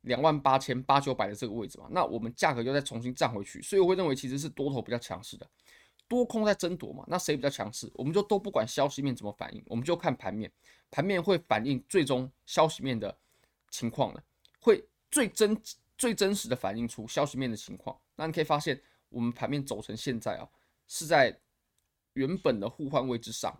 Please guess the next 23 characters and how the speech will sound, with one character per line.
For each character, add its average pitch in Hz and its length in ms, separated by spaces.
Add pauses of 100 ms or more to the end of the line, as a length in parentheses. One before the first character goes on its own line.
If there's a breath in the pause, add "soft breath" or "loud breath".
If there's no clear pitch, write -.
而 156 100
且 151 140
甚 160 240
至 156 120
呢 120 200 (200 soft breath)
是 - 140
在 175 100
我 120 120
们 110 80
前 113 200
面 120 180
啊 135 140 (500)
形 - 260
成 135 160
的 143 80
这 147 140
个 131 120
顶 113 220
部 160 140
的 139 100
小 104 180
箱 131 220
体 - 240